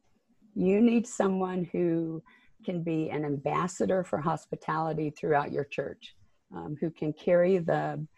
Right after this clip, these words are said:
carry the banner, banner, do the training, remind the volunteers of why. Um, and the pastor may not be able to do that all the time. So you need a leader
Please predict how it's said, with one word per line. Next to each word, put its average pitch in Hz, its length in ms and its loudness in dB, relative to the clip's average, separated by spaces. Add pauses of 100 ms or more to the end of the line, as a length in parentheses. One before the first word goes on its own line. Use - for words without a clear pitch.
(280)
carry 226 220 6
the 240 100 6
banner, 180 600 4 (220)
banner, 170 340 4
do 190 180 6
the 220 80 4
training, 165 560 4
remind 165 640 2
the 196 80 -4
volunteers 180 720 -4
of 165 140 -8
why. 151 580 -8 (520)
Um, 165 540 -14 (260)
and 170 120 -6
the 165 80 -6
pastor 185 440 -2
may 170 220 0
not 180 240 -2
be 165 160 4
able 147 220 4
to - 160 -6
do 151 180 0
that 139 300 0
all 143 180 0
the 143 80 -2
time. - 480 -6 (340)
So - 140 -4
you 180 60 2
need 165 200 4
a 147 80 2
leader 156 480 -2